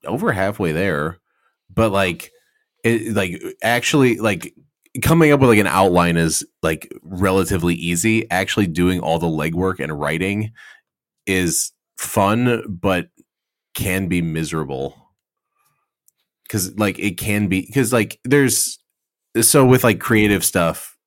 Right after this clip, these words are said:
you know, there's passion, there's, like, hot passion and cold passion. And this is gonna sound, like, hippy dippy as hell, but hot passion is where you get, like, excited and you have an idea.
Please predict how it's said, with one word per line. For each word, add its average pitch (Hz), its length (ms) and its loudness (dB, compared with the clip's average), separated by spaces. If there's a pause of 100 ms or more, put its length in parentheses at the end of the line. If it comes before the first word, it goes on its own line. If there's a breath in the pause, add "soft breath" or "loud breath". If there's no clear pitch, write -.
(100)
you 107 100 0
know, 90 140 0
there's 87 220 0
passion, 131 760 0
there's, 127 260 2
like, 113 120 0
hot - 280 0
passion 120 380 0
and 85 100 0
cold 85 280 -2
passion. 65 520 -6 (460 loud breath)
And 95 100 -2
this 107 80 0
is 117 60 -2
gonna 117 160 2
sound, 104 180 0
like, 85 140 0
hippy 92 260 -2
dippy 85 280 -2
as 71 100 -6
hell, 78 420 -4
but 90 260 -2 (840 soft breath)
hot 131 300 2
passion 127 420 4
is 98 160 2
where 98 160 4
you 90 140 0
get, 82 140 0
like, 82 160 0
excited 95 600 0
and 80 120 -4
you 73 60 -6
have 80 160 -2
an 73 80 -6
idea. 78 560 -2